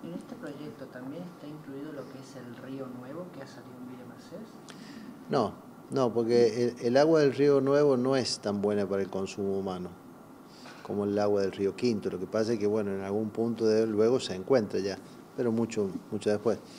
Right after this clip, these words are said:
Speaker 2: con el Río Quinto. Esta represa debería ser mucho antes del Río Nuevo.
Speaker 1: Perfecto. Bueno, y por último, el tema de forestación y de reforestación. Eh, ¿a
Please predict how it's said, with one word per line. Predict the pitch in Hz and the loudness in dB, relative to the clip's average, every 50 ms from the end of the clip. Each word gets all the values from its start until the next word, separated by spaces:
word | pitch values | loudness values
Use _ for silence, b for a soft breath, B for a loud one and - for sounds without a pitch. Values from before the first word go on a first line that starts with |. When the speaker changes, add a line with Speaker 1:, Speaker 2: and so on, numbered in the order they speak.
| B B B B B - | B B B B B -6
Speaker 2:
con | - 196 208 | -2 0 0
el | 208 95 | 0 2
Río | - 104 104 | 4 2 2
Quinto. | 95 - 101 98 92 - 92 - - - - B B B B B B B B - | 4 2 0 -2 -2 -4 -8 -10 -12 -16 -18 B B B B B B B B -6
Esta | - 120 113 - 123 | -6 -2 0 2 2
represa | 113 117 113 110 - 120 120 - 127 | 4 4 2 2 2 0 2 4 6
debería | 123 117 113 104 101 104 | 6 6 6 6 4 2
ser | 104 - - 101 | 0 0 0 0
mucho | 104 107 107 101 - 107 | 0 -2 -2 -2 0 0
antes | 107 104 98 90 82 - - - - - - - - - - - | 0 0 -2 -4 -6 -10 -12 -12 -14 -14 -16 -18 -20 -20 -10 -6
del | 101 104 90 | -6 -6 -4
Río | - 104 101 101 95 | -2 0 0 0 0
Nuevo. | 101 101 90 87 | -2 -6 -8 -8
Speaker 1:
Perfecto. | - - - - - - - - - - - - - - - - - - - - - - - - - - - - - - - - - - 143 | -12 -14 -16 -16 -16 -18 -18 -18 -18 -18 -18 -18 -18 -18 -18 -18 -18 -20 -20 -18 -18 -16 -16 -16 -16 -16 -16 -18 -18 -20 -20 -20 -18 -16 -14
Bueno, | 147 143 135 135 - - | -12 -12 -12 -14 -14 -12
y | 180 | -12
por | 170 - - 170 175 185 | -12 -12 -10 -10 -8 -8
último, | 208 220 226 247 240 233 233 220 | -8 -8 -8 -8 -8 -6 -6 -8
el | 190 175 165 - | -8 -8 -10 -12
tema | 175 180 185 185 | -12 -10 -8 -8
de | 175 175 175 175 | -8 -6 -8 -8
forestación | 175 - - 156 151 147 147 - - 143 139 - - - | -10 -12 -12 -14 -14 -12 -14 -14 -14 -14 -14 -14 -14 -14
y | - - 151 147 - - 156 | -14 -14 -14 -16 -16 -16 -16
de | 160 160 - - - - - | -14 -14 -14 -16 -16 -16 -14
reforestación. | 160 156 147 143 135 131 135 135 - - - - - - - 131 123 120 120 - - - - - - 120 | -14 -14 -12 -14 -14 -14 -16 -16 -16 -16 -18 -18 -16 -16 -16 -16 -16 -16 -18 -18 -20 -20 -20 -12 -10 -10
Eh, | - 135 135 131 131 127 123 120 - - - - | -10 -8 -12 -14 -14 -16 -16 -16 -18 -18 -18 -18
¿a | 127 | -18